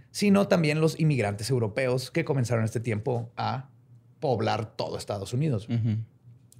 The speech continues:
Speaker 1: Muchos dejaron sus vidas para viajar miles de kilómetros.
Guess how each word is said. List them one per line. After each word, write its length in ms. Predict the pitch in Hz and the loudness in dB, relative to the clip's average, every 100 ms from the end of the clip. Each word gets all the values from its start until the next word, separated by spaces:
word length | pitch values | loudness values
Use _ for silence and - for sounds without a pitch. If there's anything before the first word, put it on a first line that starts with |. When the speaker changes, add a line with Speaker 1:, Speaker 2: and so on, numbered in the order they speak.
| - - - - - - | -20 -20 -20 -20 -20 -2
Speaker 1:
Muchos 400 | 233 277 233 233 | 2 6 6 6
dejaron 320 | 190 170 165 | 4 6 6
sus 140 | 156 139 | 4 4
vidas 300 | 165 165 165 | 4 4 4
para 180 | 147 | 4
viajar 500 | 131 117 - 131 135 - | 4 2 2 2 0 4
miles 440 | 143 180 190 180 | 6 8 6 6
de 100 | 156 | 4
kilómetros. 600 | 175 180 180 180 - - | 4 4 4 0 -10 -16